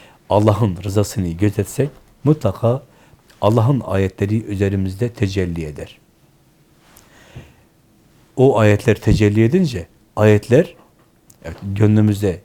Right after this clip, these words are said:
inmiş olur. O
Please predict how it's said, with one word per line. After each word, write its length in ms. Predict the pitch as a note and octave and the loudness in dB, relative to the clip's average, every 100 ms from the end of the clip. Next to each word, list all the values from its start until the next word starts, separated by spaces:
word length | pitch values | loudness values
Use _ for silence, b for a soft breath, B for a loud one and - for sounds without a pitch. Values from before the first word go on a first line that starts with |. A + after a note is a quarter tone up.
| - | -10
inmiş 440 | F2+ G2 G2 - | -6 -2 -4 -2
olur. 320 | F#2+ G#2 E3+ - _ _ _ _ _ _ _ _ _ _ _ _ _ _ b b b b b b b b _ _ _ _ _ _ | -2 0 -2 -6 _ _ _ _ _ _ _ _ _ _ _ _ _ _ b b b b b b b b _ _ _ _ _ _
O 320 | C#3 A#2+ F2+ | 2 4 2